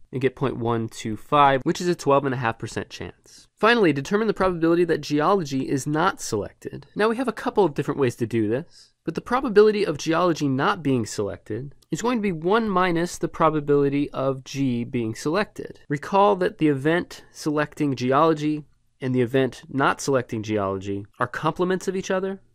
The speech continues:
We talked about that in the introduction to probability video, but this little formula helps us out a little bit in that we can just go up to this sample space and find all of the points where we have selected geology,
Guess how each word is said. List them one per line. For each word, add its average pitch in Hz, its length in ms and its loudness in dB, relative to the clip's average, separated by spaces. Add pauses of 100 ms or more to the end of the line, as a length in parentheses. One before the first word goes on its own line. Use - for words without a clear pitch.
(120)
We 185 120 -4
talked 151 240 0
about 117 220 -2
that 123 200 0
in 120 100 -4
the - 120 -8
introduction 131 560 -2
to - 80 -12
probability 123 540 0
video, 151 400 -2 (360)
but 180 140 -6
this 233 160 -4
little 233 120 -2
formula 214 440 2
helps 202 300 -2
us 175 140 -2
out 151 200 4
a 139 40 4
little 131 160 0
bit 180 280 -2 (240)
in 196 140 0
that - 120 2
we 254 100 0
can 247 200 0
just 190 280 -2
go 196 300 4
up 185 200 0
to 180 180 0
this 175 200 2
sample 165 360 0
space - 720 -4 (140)
and 175 140 -2
find 170 320 2
all 220 260 6
of 202 120 0
the 190 80 0
points 160 540 -2
where 160 220 0
we 160 160 -2
have 180 540 -2
selected 143 840 -2
geology, 127 600 0